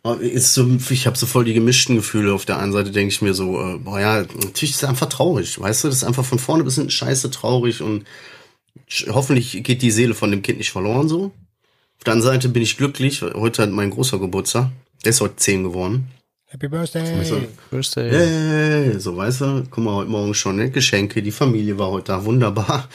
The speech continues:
Speaker 1: <laughs> Ja, einen wunderschönen Tag mit der Familie bei mir hier. <laughs> Es hat Spaß gemacht. Ähm,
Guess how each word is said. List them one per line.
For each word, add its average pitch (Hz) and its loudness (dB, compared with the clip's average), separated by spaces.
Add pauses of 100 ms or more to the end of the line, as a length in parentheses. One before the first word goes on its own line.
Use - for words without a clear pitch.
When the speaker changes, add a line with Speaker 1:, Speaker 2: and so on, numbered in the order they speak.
Speaker 1:
<laughs> 143 -12
Ja, 113 0
einen 117 0
wunderschönen 135 2
Tag 131 0 (420)
mit 139 -2
der 131 -2
Familie 123 0
bei 117 0
mir 123 4
hier. 131 2 (220)
<laughs> 240 -2
Es 131 -2
hat 117 0
Spaß - -4
gemacht. - -4 (580)
Ähm, 120 2